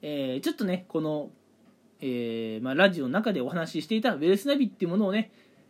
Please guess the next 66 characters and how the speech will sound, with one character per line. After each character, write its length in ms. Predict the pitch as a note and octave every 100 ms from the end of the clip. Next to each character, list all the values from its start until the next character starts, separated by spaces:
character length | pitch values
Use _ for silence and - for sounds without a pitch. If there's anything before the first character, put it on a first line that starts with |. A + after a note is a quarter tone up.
| _ _
え、 100 | C#4
ち 100 | G#4
ょ 20 |
っ 20 |
と 80 | G#4
ね、 220 | G#3+ E3+ -
ま 100 | D3+
あ、 20 |
五 200 | D3 D#3+
分 200 | F3+ E4+
程 140 | F#4+ F4
度 80 |
で 80 | F3
い 40 | D#3+
い 40 |
の 80 | D3
で 140 | C3
調 280 | - - B3
べ 100 | B3+
て 120 | A3+
み 140 | G#3+ C#4+
る 80 | E4+
の 80 |
も 140 | A#3 D3
い 120 | D3
い 40 |
か 120 | C3+ C3+
な 160 | A3
と 120 | B3+
思 160 | G#3 E3
い 60 | C#3
ま 120 | C3+
す。 180 | - - _
う 80 | C#3+
ん。 160 | B2 G2+ _ - _ _ _ _ -
ま 140 | F#4
あ、 60 | A#3
も 180 | B3
し 120 | G#4+ C#4
ね、 140 | F#3+
皆 220 | F3 B3 D#4+
さ 100 | A#3+
ん 20 |
に 60 |
は 120 | F3+ C4
ま 140 | F#4+
ら 80 | G#4+
な 80 | G#4
か 80 |
っ 100 | F#4
た 80 | -
ら 60 | F#4
も 100 | A3
ち 80 | C4
ろ 60 |
ん 40 | F3+
や 80 | E3
ら 80 |
な 80 | F#3
く 60 | F#3
て 100 | D#3
い 20 |
い 20 |
で 40 | A#2+
す 100 | -
よ。 160 | G3